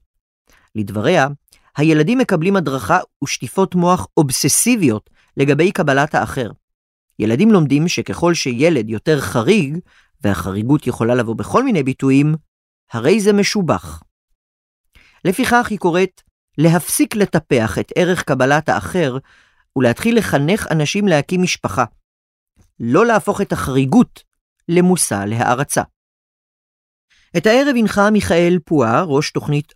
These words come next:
"בוחרים במשפחה", זו שאחראית לכמה מהתכנים הקיצוניים ביותר שמופצים לאחרונה נגד להט"בים.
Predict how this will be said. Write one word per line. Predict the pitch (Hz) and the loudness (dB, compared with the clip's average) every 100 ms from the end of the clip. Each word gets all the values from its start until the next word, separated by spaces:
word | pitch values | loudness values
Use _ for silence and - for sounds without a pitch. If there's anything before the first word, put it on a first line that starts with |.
| - | -8
"בוחרים | 127 127 143 147 175 147 | -2 0 0 0 -2 -2
במשפחה", | 135 123 - - 95 110 185 - - _ - | -4 -4 -6 -6 -2 -2 -2 -8 -20 _ -4
זו | 120 | -2
שאחראית | 123 85 117 135 127 | 0 0 0 0 0
לכמה | - 117 131 | -2 0 2
מהתכנים | 127 - - 123 139 | 0 -2 -4 -2 -2
הקיצוניים | - 143 - 151 147 160 202 | -4 -6 0 0 0 2 2
ביותר | 175 123 95 92 _ _ _ | 2 0 -6 -10 _ _ _
שמופצים | - 104 104 101 - 143 | -2 -2 0 -2 -2 0
לאחרונה | 117 101 110 113 127 131 135 _ _ - | 0 -2 -2 0 2 0 0 _ _ -6
נגד | 127 123 117 | -2 0 0
להט"בים. | 120 131 - 104 95 143 117 | 0 -4 -4 -6 -6 -10 -16